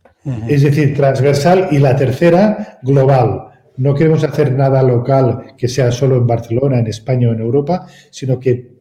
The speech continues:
Speaker 2: siempre tiene que
Speaker 1: Ujú.
Speaker 2: haber gente, personas de diferentes países. Por eso, pues, estamos, bueno, con doctores que están en Camboya, en Filipinas, en, eh, y obviamente
Speaker 1: Sí.
Speaker 2: con todos nuestros her-, nuestros hermanos de, de, de América.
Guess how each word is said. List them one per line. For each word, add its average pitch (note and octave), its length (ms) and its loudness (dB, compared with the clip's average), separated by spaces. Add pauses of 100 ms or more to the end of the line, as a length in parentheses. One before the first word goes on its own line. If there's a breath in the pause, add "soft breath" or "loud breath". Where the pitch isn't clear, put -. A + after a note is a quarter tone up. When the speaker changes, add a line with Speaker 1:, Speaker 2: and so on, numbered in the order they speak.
Speaker 2:
siempre D3+ 440 -2
tiene C#3+ 180 0
que B2+ 120 2
Speaker 1:
Ujú. A#2+ 80 2
Speaker 2:
haber C3 460 -4
gente, D#3 800 0
personas D3 420 0
de D3+ 80 4
diferentes B2+ 520 0
países. A2+ 320 -2
Por B2 140 -2
eso, C3 200 0
pues, C#3 140 0
estamos, C#3 460 0 (520 loud breath)
bueno, C3+ 260 -2
con A2+ 300 -4
doctores C3 420 -2
que - 60 -4
están C3 200 -2
en B2+ 120 0
Camboya, C#3 520 2
en D#3+ 120 0
Filipinas, C#3+ 760 -2
en, A2 340 -6 (460 loud breath)
eh, A#2+ 400 0
y A2+ 120 -2
obviamente A#2 1000 -2 (380)
Speaker 1:
Sí. - 200 -10
Speaker 2:
con G#2+ 100 -8
todos C3 180 -2
nuestros B2 320 0
her-, A#2+ 240 -4 (440 loud breath)
nuestros A#2+ 420 -2
hermanos A#2+ 460 0
de, A2 400 -4
de, G#2+ 520 -8
de A#2 120 -6
América. G#2+ 440 -8